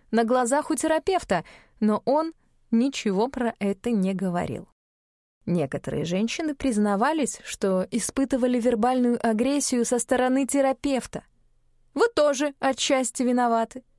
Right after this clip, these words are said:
Для отношений требуются два человека. Вы оба должны прекратить спорить". Хотя эти истории и не настолько уж показательны для большинства терапевтов,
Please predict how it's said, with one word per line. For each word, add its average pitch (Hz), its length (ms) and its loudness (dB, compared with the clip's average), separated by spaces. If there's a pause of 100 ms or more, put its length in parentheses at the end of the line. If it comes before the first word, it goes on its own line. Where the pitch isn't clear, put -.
(260)
Для 180 240 2
отношений 226 520 0
требуются 240 600 0
два 214 320 0
человека. 180 640 -2 (580)
Вы 208 260 0 (120)
оба 294 360 4
должны 247 540 2
прекратить 233 640 0
спорить". - 600 -4 (1040)
Хотя 262 640 -4
эти 214 340 -2
истории 190 720 -4 (180)
и 214 140 0
не 208 160 4
настолько 226 540 -2
уж 202 340 -4
показательны 190 960 -2
для 175 220 -2
большинства 185 600 -2
терапевтов, - 720 -4